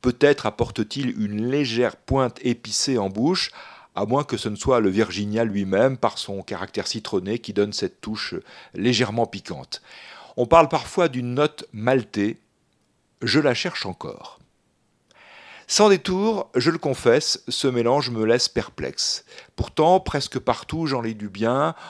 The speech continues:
On parle de subtilité, d'absence d'agressivité, de fusion, d'équilibre. Certes, mais je ne vois que le revers de la médaille.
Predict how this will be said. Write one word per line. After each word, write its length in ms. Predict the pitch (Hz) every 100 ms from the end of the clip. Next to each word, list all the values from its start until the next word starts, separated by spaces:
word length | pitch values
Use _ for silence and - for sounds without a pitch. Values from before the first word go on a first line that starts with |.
| - -
On 80 |
parle 240 | 104 117 110
de 80 | 104
subtilité, 920 | - 110 - 104 104 - 120 123 131
d'absence 440 | 110 101 - 107
d'agressivité, 920 | 101 92 98 - 101 107 - 123 127 117
de 100 | 92
fusion, 640 | - 110 98 98 110 120
d'équilibre. 680 | 104 104 101 104 135 151 151 - - _
Certes, 400 | - - 196 -
mais 80 | 135
je 80 | 131
ne 80 | 120
vois 240 | 175 - _
que 80 | 254
le 100 | 226
revers 320 | 165 139 156
de 80 | 120
la 140 | 110
médaille. 460 | 110 104 101 92 92